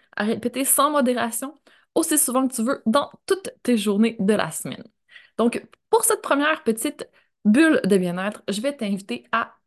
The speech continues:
tester la respiration circulaire. Tu la connais peut-être déjà si tu as déjà fait du pilates avec moi ou avec quelqu'un d'autre. Donc, la respiration circulaire, c'est la respiration en trois dimensions dans toute la cage thoracique qu'on utilise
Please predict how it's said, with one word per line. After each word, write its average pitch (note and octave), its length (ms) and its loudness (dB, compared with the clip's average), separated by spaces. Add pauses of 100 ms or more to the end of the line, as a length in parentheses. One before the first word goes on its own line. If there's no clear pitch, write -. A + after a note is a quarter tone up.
(320)
tester D4 300 -2
la G#3 80 0
respiration G3 520 -4
circulaire. A#3 800 -4
Tu - 120 -6
la C4+ 80 -2
connais B3+ 240 -4
peut-être B3 200 -6
déjà A3 240 -2
si F4+ 240 -2
tu - 60 -8
as D4 60 -4
déjà G#3+ 240 -4
fait F4 240 -8
du B3+ 120 -8
pilates F4 300 -6 (300)
avec G4 320 -4
moi D#4 320 -4
ou C4+ 80 -6
avec A3+ 200 -6
quelqu'un - 240 -12
d'autre. - 280 -10 (360)
Donc, - 220 -2
la D#4+ 80 -4
respiration D#4+ 480 -2 (340)
circulaire, C4 540 -4
c'est - 80 -10
la G#3 80 -6
respiration G3+ 500 -6
en G3+ 80 -6
trois C4+ 240 -4
dimensions A3+ 380 -4
dans F#3 160 -8
toute F#4+ 200 -8
la D#4+ 100 -4
cage A#3 200 -8
thoracique G3 420 -10
qu'on E4 140 -8
utilise D4 560 -8